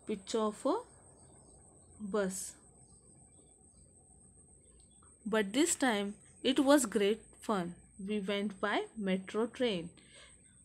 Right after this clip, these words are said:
which went through an underground tunnel. We did not even come to know that vehicles were running on the road about the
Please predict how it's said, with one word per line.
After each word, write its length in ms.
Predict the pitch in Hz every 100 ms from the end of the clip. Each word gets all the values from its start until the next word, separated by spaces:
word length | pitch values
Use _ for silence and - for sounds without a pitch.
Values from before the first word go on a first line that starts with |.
| -
which 280 | 214 269 262
went 340 | 269 277 294
through 220 | - 294
an 180 | 320 262
underground 760 | - 208 202 208 196 214 349 339
tunnel. 380 | 254 196 185 175 - - - _ 208
We 300 | 220 233 254 - _ - _ -
did 220 | 220 202
not 240 | 233 302 302
even 320 | 247 214 226
come 260 | - 202 202
to 120 | 214
know 320 | 196 185 170 208 - - - _ _ _ - - _
that 440 | 202 185 185 - - - - - - - 202
vehicles 680 | 220 190 - 190 208 - - -
were 160 | 214 202
running 500 | 202 190 190 208 339 - - _
on 220 | 202 233
the 140 | 262 294
road 280 | 226 208 -
about 460 | 196 185 185 185 180
the 180 | 311